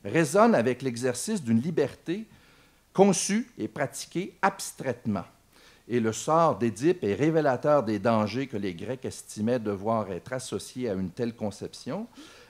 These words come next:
alors que l'aïdos, au contraire, doit plutôt être associé à l'exercice d'une liberté conçue et pratiquée concrètement,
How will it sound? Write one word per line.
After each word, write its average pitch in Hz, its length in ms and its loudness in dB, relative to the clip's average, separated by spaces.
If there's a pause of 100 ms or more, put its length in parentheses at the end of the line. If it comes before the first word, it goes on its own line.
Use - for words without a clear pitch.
alors 151 240 2
que - 80 0
l'aïdos, 131 560 2
au 135 60 -2
contraire, 127 560 -2
doit 110 240 -2
plutôt 156 320 -2
être 101 200 -2
associé 135 480 -6
à 170 40 0
l'exercice 104 600 -6
d'une 110 160 0
liberté 104 460 -4
conçue 165 580 -6 (300)
et 98 80 -8
pratiquée 123 600 -8
concrètement, 135 840 0